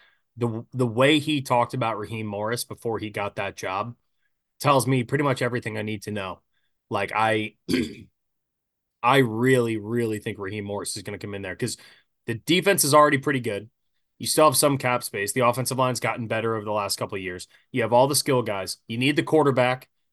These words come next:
You're drafting in the top ten. You might have to mortgage the future a little bit, but that, you know, you know, it could be a Justin Fields trade, you know, or it could be, you know,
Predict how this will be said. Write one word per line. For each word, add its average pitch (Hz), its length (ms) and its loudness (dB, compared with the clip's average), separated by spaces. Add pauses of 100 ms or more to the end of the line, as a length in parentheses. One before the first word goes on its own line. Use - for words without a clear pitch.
You're 117 100 -8
drafting 135 380 0
in 156 60 -6
the 147 80 -6
top 147 320 0
ten. 127 400 -6 (100)
You 123 120 -2
might 123 160 2
have 127 120 0
to 135 80 -2
mortgage 127 420 2
the 135 100 -2
future 131 320 -4
a - 20 -2
little 113 160 -4
bit, 123 220 -4
but 107 100 -10
that, 110 280 -2
you 120 140 -4
know, 101 220 -6 (640)
you 120 80 -2
know, 98 180 -4
it - 100 -18
could 156 180 2
be 139 280 6
a 127 120 4
Justin 110 460 -4
Fields 208 360 4
trade, 175 540 0 (260)
you 131 160 0
know, 127 260 4
or 120 360 -2
it 113 160 -16
could 117 220 -6
be, 107 460 -6 (520)
you 95 80 -14
know, 85 80 -16